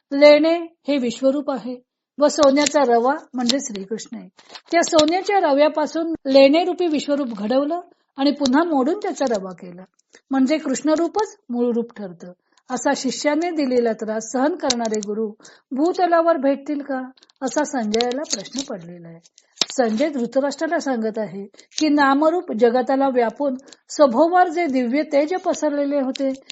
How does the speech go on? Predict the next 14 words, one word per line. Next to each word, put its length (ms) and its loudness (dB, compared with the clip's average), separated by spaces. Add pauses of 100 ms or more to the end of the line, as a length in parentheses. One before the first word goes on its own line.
(240)
ते 160 2
श्रीकृष्णाने 640 -2
आवरून 380 -2
धरताच 520 -4 (300)
पुन्हा 280 2
श्रीकृष्णांच्या 680 -4
ठिकाणी 380 -4
साठवलं 500 -10
गेलं. 260 -12 (540)
श्रीकृष्णाचे 720 0
विश्वरूप 500 -2 (320)
आणि 180 0
चतुर्भुज 580 0
रूप 260 2